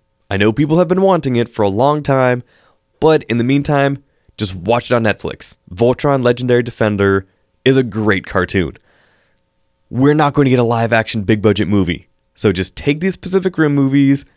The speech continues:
and that will be the <laughs> live-action version. So I liked the Voltron-esque moment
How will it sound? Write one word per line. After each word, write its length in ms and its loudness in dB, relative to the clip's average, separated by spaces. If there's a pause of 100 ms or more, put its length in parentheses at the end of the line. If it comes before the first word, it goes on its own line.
(640)
and 260 0
that 220 0
will 120 0
be 120 0
the 100 2
<laughs> 120 2
live-action 760 0 (300)
version. 520 0 (920)
So 260 4
I 120 -4
liked 240 0
the 80 -2
Voltron-esque 640 0
moment 420 0